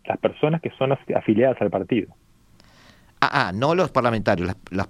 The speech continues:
Speaker 2: afiliados al partido, que ya estamos hablando
Speaker 1: Claro,
Speaker 2: de,
Speaker 1: el,
Speaker 2: de, de
Speaker 1: eso
Speaker 2: una
Speaker 1: va a ser,
Speaker 2: cifra bastante
Speaker 1: es,
Speaker 2: mayor.
Speaker 1: claro, esa, esa cifra de, de afiliados al partido va a ser cuando estén los dos candidatos
Speaker 2: Pa-,
Speaker 1: finales.
Speaker 2: ¿para quiénes estos debates entonces sí pueden ser un insumo útil?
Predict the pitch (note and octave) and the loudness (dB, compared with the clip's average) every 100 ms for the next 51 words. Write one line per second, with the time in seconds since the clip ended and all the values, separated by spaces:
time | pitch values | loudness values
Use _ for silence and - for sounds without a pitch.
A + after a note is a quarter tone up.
0 | - G2 G#2+ F#2+ C#3 F3 C#3+ G2 E2+ E2+ | -4 -4 0 2 4 4 0 0 -2 0
1 | A2 E2 C#2+ D#2+ A2 A#2 B2+ G2+ G2+ A#2+ | 0 0 -2 -4 -2 0 0 2 2 2
2 | - B2+ C#3 - G#2+ G#2+ G2+ E3+ D3+ C3 | 2 2 2 0 0 0 2 0 0 0
3 | A2 C#3+ F3 C#3+ A#2 B2 G#2+ G#2 A2 G#2+ | 0 0 2 2 2 0 0 0 0 -2
4 | D#2 - - - - - - _ - C3+ | -4 -16 -20 -20 -20 -20 -20 _ 0 2
5 | A2 C3 E3+ D#3+ F3 - E3+ F3+ D3+ B2 | 0 0 -2 0 -2 -2 0 2 2 0
6 | B2+ A#2+ A#2 C3 D#3+ D3+ C3 B2 D#3+ D#3 | -4 -2 0 2 2 0 -2 0 2 2
7 | - D#3 F3+ C#3 - C#3+ C3+ A2+ D#3 D3+ | -2 -2 0 -2 -2 -2 -2 0 -2 0
8 | A#2+ F#2+ D#2+ G2 - A2+ B2+ - - A#2+ | 0 0 -2 -8 -4 0 0 0 -2 0
9 | A#2+ - C#3+ E3 D3+ D3 - C#3 B2+ A#2+ | 0 2 2 2 0 -2 0 2 4 4
10 | - C#3+ A#2+ A2+ B2+ D3+ - D#3 B2+ G2+ | 2 0 -2 -2 -2 -2 -2 2 2 4
11 | A#2+ G#2 F#2 E2 F2+ F2 A#2 - - | 2 0 0 0 0 0 2 0 -2